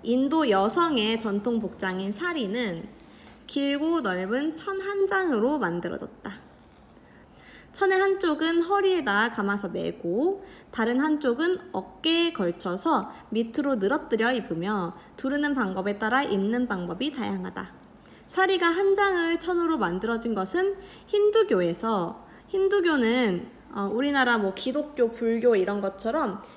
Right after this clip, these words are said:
인도 사람들이 많이 믿고 있는 종교예요. 힌두교에서 옷감을 자르거나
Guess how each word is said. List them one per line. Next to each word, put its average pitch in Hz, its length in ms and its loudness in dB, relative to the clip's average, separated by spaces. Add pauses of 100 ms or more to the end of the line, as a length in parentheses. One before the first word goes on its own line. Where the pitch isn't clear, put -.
(100)
인도 262 320 2
사람들이 311 520 0
많이 208 280 0
믿고 214 320 -2
있는 233 320 0
종교예요. 233 720 0 (580)
힌두교에서 302 800 4
옷감을 254 640 0
자르거나 214 800 -2